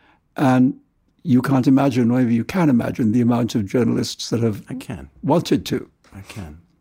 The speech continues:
Speaker 1: Um, I just thought, "Not ready." And, and to be able to come here to talk about books, to talk about this novel, Victory City, to be
Speaker 2: Mm-hmm.
Speaker 1: able to talk about the thing that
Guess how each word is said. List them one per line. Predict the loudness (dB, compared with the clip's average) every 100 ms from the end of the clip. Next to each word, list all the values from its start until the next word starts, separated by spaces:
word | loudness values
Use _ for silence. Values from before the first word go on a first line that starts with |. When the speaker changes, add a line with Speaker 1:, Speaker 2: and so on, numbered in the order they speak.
| _ _ _
Speaker 1:
Um, | 0 4 4 2 -12 _
I | -2
just | -2 0
thought, | -2 -2 -8 -20 -20 _
"Not | 0 2
ready." | 0 -2 -4 -14 -20 -20 -20 -20 _ _
And, | -4 0 2 0 -4 _ _ _ _ _ _ 0
and | 2 2
to |
be | 4 4
able | 2
to | -2
come | 0 2
here | 4 2
to | 0 -6
talk | -6 -4
about | -4 -4 0
books, | -2 -2 -16
to | -8
talk | -4 0
about | 0 -2 _ _ _ _ _ _
this | 0 0 4
novel, | 4 4 0 -4
Victory | -6 -4 -4
City, | -2 -2 -4 -4 -4
to |
be | -4 0 2
Speaker 2:
Mm-hmm. | 2
Speaker 1:
able | 0
to | 0 0 0 -2 _ _ -20 _ _ _ _ _ _ _ _ _ _ _ _ _ _ _ _ _ _ -2
talk | 0
about | 2 0 0
the | -2
thing | -2 4 6 6
that | 2